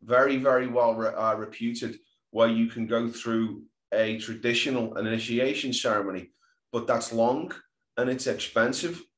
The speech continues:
and it's out of many people, the reach of many people. Alternatively, uh, you can travel to, you know, there's some great facilities in Costa Rica doing traditional ceremonies. There's some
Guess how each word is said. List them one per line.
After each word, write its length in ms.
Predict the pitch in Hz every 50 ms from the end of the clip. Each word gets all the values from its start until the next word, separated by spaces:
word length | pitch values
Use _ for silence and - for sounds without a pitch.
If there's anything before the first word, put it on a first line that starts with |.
| _ -
and 120 | 123 127
it's 200 | 127 123 - - -
out 240 | 131 135 139 135 143
of 120 | 127 117 113 110 - _ -
many 360 | 110 117 120 123 127 120 117
people, 340 | 110 - 123 120 113 104 113
the 100 | 113 113
reach 300 | 110 123 131 135 131 139
of 100 | 135 120
many 280 | 127 123 113 107 101 104
people. 360 | 107 104 104 98 90 87 87 - _ _ _ _ _ _ -
Alternatively, 1040 | 117 120 123 120 - - 123 131 139 147 147 147 170 156 - 165 170 170 165 - _ _ _ _ _ _ _ _ _ -
uh, 220 | - 107 107 107 107
you 140 | 113 113 113
can 160 | 110 113 110
travel 800 | 113 - - 123 120 120 117 123 120 117 113 113 110 107 104 104 - - -
to, 400 | 120 120 117 117 113 110 104 107
you 140 | 110 110 117
know, 160 | 120 123 123
there's 200 | 120 117 117 -
some 200 | - 123 120 113
great 380 | 110 110 107 113 123 135 151 -
facilities 680 | - 143 131 - 147 135 127 127 123 131 127 120 117
in 100 | 120 113
Costa 440 | 113 - 123 117 113 - - - 101
Rica 400 | 101 107 117 113 - 147 165 - _ _ _ _ _ _ _ _ _ _ -
doing 280 | 123 127 135 135 135 131
traditional 640 | - 127 117 113 131 127 131 - 139 135 131 131
ceremonies. 720 | - - 139 131 131 131 135 135 131 131 127 123 127 127 -
There's 380 | 131 113 110 107 101 - -
some 360 | - 113 107 107 107 101 -